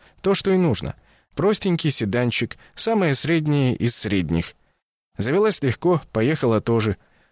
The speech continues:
От милиции ноль внимания. Много таких вокруг. Помню, когда первую машину себе покупал, специально в салоне выбрал четвёрку самого отвратного синего кастрюльного цвета.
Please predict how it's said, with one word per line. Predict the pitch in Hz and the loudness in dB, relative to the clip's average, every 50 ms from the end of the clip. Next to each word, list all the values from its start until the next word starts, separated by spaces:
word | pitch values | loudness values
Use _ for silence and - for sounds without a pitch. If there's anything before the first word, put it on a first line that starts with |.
| _ _ _ | _ _ _
От | - 104 117 - | -6 -6 -4 -2
милиции | 135 151 170 226 226 - - 156 139 | 0 0 2 2 0 -2 -2 -2 -2
ноль | 131 135 165 165 143 | 0 0 2 2 2
внимания. | 135 127 120 110 110 113 110 110 101 92 - _ _ _ _ _ _ _ - | 2 2 2 2 2 2 2 2 2 0 -2 _ _ _ _ _ _ _ -4
Много | 139 170 220 185 147 131 | -2 0 2 0 0 -2
таких | 127 110 - 104 90 - | -4 -4 -4 -4 -4 0
вокруг. | 101 95 - - 95 - - - _ _ _ _ _ _ _ _ _ _ - | -2 -2 0 0 -4 -4 -4 -8 _ _ _ _ _ _ _ _ _ _ 0
Помню, | 185 190 185 185 180 156 | 2 2 4 2 2 2
когда | 185 170 175 175 175 165 | 0 -2 0 0 -2 -2
первую | - 190 180 165 170 170 165 | -2 0 0 2 2 2 2
машину | 170 165 156 - 208 180 170 156 | 2 2 0 0 0 0 0 0
себе | 143 - 160 147 139 | 0 0 -2 -2 -2
покупал, | 139 151 135 - 160 143 - - - 156 | -2 -4 0 0 -2 0 2 0 2 0
специально | - - - 143 135 - 202 202 175 139 117 95 | 0 -2 -2 -2 -2 0 0 2 2 2 0 0
в | - | 0
салоне | - 117 113 143 160 147 131 113 | -2 0 2 2 2 2 2 2
выбрал | 110 139 143 127 135 131 120 | 2 2 0 2 2 2 2
четвёрку | 110 - 123 - - 113 147 156 139 - 110 | 0 -2 -4 -4 -2 0 0 0 0 -2 -2
самого | 95 - - 156 175 165 147 139 135 120 | -2 -2 -2 0 0 2 2 2 2 2
отвратного | 113 - - 101 113 120 123 - - 117 113 110 110 104 | 0 -2 -4 -2 -2 -2 -2 -4 -2 -2 0 2 2 0
синего | - - 120 120 123 113 107 110 104 | 0 -2 0 0 2 2 2 2 0
кастрюльного | - - 107 101 - - 107 110 110 107 107 104 101 104 | 0 -2 -4 -4 -4 -2 0 2 4 4 4 4 2 0
цвета. | - - - 107 104 95 85 - - - | 0 0 0 2 2 2 0 -2 -8 -16